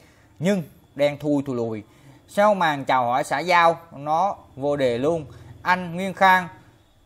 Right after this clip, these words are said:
tuy là em hát nhạc Mùi nhưng em hát nhạc của anh với anh Quang Dũng cũng hay lắm." Vâng, hát nhạc Mùi nhưng hát nhạc, ờ, của, ờ,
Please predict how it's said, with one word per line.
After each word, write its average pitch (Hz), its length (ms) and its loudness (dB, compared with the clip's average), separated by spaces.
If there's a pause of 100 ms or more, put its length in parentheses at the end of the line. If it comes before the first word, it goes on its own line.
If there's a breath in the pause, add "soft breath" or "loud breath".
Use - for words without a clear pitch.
(120)
tuy 185 280 2
là 143 160 0
em 151 240 -4
hát 185 220 0
nhạc 143 180 -6
Mùi 139 300 -4
nhưng 143 280 -8
em 151 200 -10
hát 165 240 -6
nhạc 120 240 -8 (280)
của 120 200 -8
anh 143 280 -6
với 143 180 -4
anh 147 200 -8
Quang 135 240 -4
Dũng 120 260 -6
cũng 123 240 -10
hay 143 180 -6
lắm." 160 220 -2 (2000 soft breath)
Vâng, 127 300 -4 (260)
hát 135 120 -8
nhạc 139 160 -10
Mùi 113 300 -8
nhưng 123 160 -12
hát 147 240 -8
nhạc, 113 220 -10
ờ, 113 480 -10
của, 113 220 -4
ờ, 123 540 -4